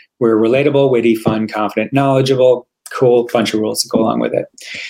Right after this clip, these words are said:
And we started creating content for the front office. So sales and marketing and customer success, the B D R team would leverage this for emails. And it resonated with our audience. We, we had a voice that was appreciated by the people that we were creating this content for.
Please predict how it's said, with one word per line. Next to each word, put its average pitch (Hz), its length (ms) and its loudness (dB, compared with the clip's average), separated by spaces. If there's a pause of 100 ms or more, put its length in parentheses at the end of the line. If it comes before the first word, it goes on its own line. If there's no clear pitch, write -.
(260)
And 131 80 0
we 120 40 4
started 131 280 0
creating 120 320 2
content 110 460 0
for - 60 -8
the 110 60 -6
front 107 220 -2
office. 101 680 -2
So - 140 -10
sales 110 380 2
and 113 100 2
marketing 107 600 0
and 104 180 -8
customer 104 320 -2
success, - 720 0
the 117 80 0
B 110 160 2
D 107 100 2
R 101 180 2
team 104 280 -6
would 107 140 -6
leverage 107 400 -2
this - 180 0
for - 180 -8
emails. 135 580 2 (580)
And 127 160 0
it 127 180 -2 (120)
resonated 123 520 0
with 131 140 -2
our 139 160 2
audience. - 420 -4
We, 117 360 0 (180)
we 117 160 4
had 127 200 0
a 117 100 2
voice 113 440 2
that 113 200 0
was 117 140 0
appreciated 110 680 -2
by 101 240 2
the 104 120 -4
people - 280 -8
that 120 100 -4
we 110 60 0
were 110 160 0
creating 104 340 0
this 98 140 -2
content 135 420 0
for. 107 240 0